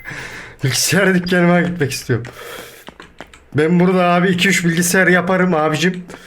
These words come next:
<coughs> Şuradan da üç beş kaldırırım bir şeyler. Yoluma bakarım abi. Ne işim var benim arka odada, marka odada? Ver şunu, ver, ver, ver. Oh. Gençler vallahi billahi öldüm bittim.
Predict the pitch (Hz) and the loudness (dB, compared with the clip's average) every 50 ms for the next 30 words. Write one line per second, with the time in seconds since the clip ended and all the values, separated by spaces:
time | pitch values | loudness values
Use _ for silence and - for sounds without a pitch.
0 | - - - - - - - - - - - - _ _ - - - - - - | -20 -20 -20 -20 -20 -20 -20 -20 -20 -20 -20 -20 _ _ -20 -20 -20 -20 -20 -20
1 | - - - - - - - - - - - - - - - - 605 587 508 - | -20 -20 -20 -20 -20 -20 -20 -20 -16 -12 -6 -4 -2 -2 0 0 -2 -2 -2 -4
2 | - - - - - - - - - - - - - - - - - - - - | -4 -4 -6 -8 -10 -14 -16 -18 -20 -20 -20 -20 -20 -20 -20 -20 -20 -14 -10 -6
3 | - 147 147 156 190 190 190 185 190 190 185 - - 190 196 180 - - - 170 | -4 -2 0 2 2 2 2 2 2 2 0 0 0 0 0 0 -2 -2 -2 0
4 | 175 180 175 190 180 185 175 170 151 - - 160 151 147 165 185 175 180 - - | 0 2 2 2 2 2 2 2 2 0 0 0 2 2 2 0 -2 -4 -10 -16
5 | - - - - - - - - - - - - - - - 113 98 101 110 117 | -20 -20 -20 -20 -20 -20 -20 -20 -20 -20 -20 -20 -12 -6 -4 -2 0 2 2 2
6 | 131 143 156 160 123 - 175 180 175 170 160 160 160 175 180 175 147 131 127 117 | 2 2 0 -2 -2 0 0 2 2 2 0 -2 -2 -2 0 0 0 0 0 -2
7 | - - - 160 165 175 175 175 180 180 170 165 170 165 165 165 - - 160 156 | -2 -4 -6 -4 -4 -4 -2 -2 -2 0 0 0 -2 -4 -6 -8 -10 -10 -10 -8
8 | 156 156 156 156 151 151 151 - - - - - - - - - - - - - | -8 -8 -8 -8 -8 -10 -12 -14 -18 -18 -18 -18 -18 -18 -18 -20 -20 -20 -20 -20
9 | - - - _ _ - 127 139 151 - - - 165 165 165 160 160 147 139 160 | -20 -20 -20 _ _ -2 0 0 0 -2 -4 -6 -6 -6 -6 -6 -8 -8 -8 -8
10 | 160 131 139 147 127 - - - _ - - - - - - - - - - - | -8 -8 -10 -12 -14 -16 -18 -20 _ -20 -20 -20 -20 -20 -20 -20 -20 -12 -6 -4
11 | 135 131 120 123 - - - - - - _ _ _ _ _ - - - _ _ | -4 -4 -4 -6 -12 -16 -18 -20 -20 -20 _ _ _ _ _ -20 -20 -20 _ _
12 | _ _ - - _ _ - 120 123 123 120 - - 170 143 113 107 120 135 147 | _ _ -20 -20 _ _ -2 0 2 2 2 0 0 0 0 0 0 0 0 2
13 | 151 156 156 156 160 151 160 151 151 156 156 147 151 151 143 - 139 143 139 147 | 2 2 2 0 0 0 -2 -2 -2 -2 -2 -2 -4 -4 -4 -4 -4 -2 -2 -2
14 | 147 135 113 - - - 139 120 | -2 -4 -6 -6 -6 -4 -4 -4